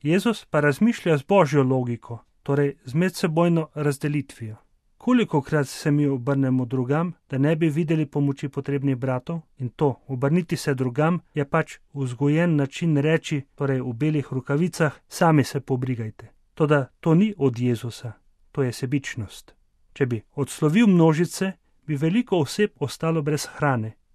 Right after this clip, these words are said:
Medtem pa je bilo tistih nekaj hlebov in ribi, razdeljenih in od Boga blagoslovljenih, dovolj za vse.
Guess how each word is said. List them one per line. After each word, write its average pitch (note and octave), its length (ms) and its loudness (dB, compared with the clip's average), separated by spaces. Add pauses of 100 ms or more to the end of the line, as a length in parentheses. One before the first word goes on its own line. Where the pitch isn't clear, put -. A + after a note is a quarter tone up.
(140)
Medtem G#3 380 0
pa D#3+ 120 2
je D3 80 2
bilo C#3+ 220 2
tistih E3+ 440 -4
nekaj D3+ 280 -2
hlebov D3 420 0
in C#3 160 2
ribi, G3+ 340 -2 (120)
razdeljenih D3 840 0
in C#3+ 100 2
od C#3 120 0
Boga C#3+ 360 -2
blagoslovljenih, C#3 1000 0 (180)
dovolj D#3+ 420 4
za F#3+ 140 4
vse. C3+ 300 -2